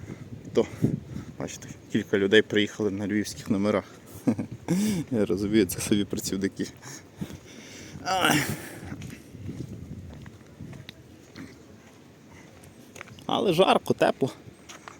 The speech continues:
Майстерня шоколаду. Ну, поки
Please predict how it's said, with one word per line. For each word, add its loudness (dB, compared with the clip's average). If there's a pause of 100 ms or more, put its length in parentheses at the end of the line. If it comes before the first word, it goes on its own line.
(240)
Майстерня 4
шоколаду. 6 (2250)
Ну, 4
поки 6